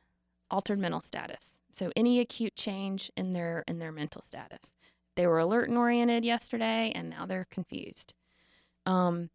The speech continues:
two, their respiration rate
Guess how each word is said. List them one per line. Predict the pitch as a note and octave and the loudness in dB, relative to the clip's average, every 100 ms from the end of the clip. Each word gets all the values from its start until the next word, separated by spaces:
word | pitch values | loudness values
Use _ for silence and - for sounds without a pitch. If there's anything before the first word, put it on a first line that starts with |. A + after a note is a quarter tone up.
| _ _ - | _ _ -2
two, | - G#3 G3+ G3 G3 - _ | 6 8 8 8 4 0 _
their | - G3 | 0 2
respiration | F#3+ G3+ G#3+ G3+ G3+ - G#3+ | 2 -2 -2 0 0 0 0
rate | G3 F#3+ - | 2 0 -4